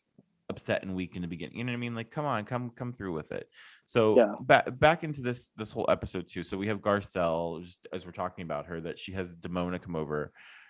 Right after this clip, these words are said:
Speaker 1: her dating coach, who helps her fill out her Bu-, Bumble profile. Can somebody pay me
Speaker 2: <laughs>
Speaker 1: to do this, please? Like, I will come over and help you fill out your Grindr profile if you wanna pay me. Like,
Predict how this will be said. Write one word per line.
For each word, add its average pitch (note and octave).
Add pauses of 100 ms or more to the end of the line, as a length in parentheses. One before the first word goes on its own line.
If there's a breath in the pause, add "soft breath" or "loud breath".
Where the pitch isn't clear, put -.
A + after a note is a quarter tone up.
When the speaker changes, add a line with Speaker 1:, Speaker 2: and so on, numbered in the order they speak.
Speaker 1:
her F2 (380)
dating G#2
coach, D#2+
who A2
helps G#2+
her F#2
fill G2+
out F#2
her F#2+
Bu-, E2+
Bumble E2+
profile. D2 (340 soft breath)
Can E3
somebody B3
pay F3
me D#3+
Speaker 2:
<laughs> -
Speaker 1:
to D3
do A#2+
this, B2
please? B2 (100)
Like, B2+
I D3+
will F#3+
come C#3
over A#2
and G2+
help G#2+
you G#2+
fill G#2
out -
your G2
Grindr F2+
profile D2+
if D#2
you F#2
wanna E2+
pay D2+
me. G#1
Like, E2